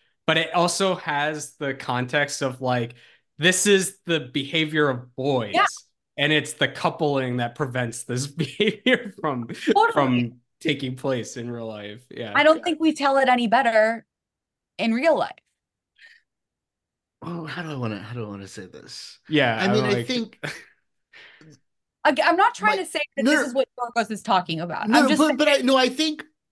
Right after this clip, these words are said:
Speaker 3: I think my, my broader issues with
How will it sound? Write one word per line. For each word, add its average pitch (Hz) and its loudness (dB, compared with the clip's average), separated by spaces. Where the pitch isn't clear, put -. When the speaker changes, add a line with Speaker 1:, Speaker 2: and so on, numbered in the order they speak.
Speaker 3:
I 240 -4
think 262 -4
my, 233 -2
my 214 0
broader 220 -2
issues 170 -8
with 143 -2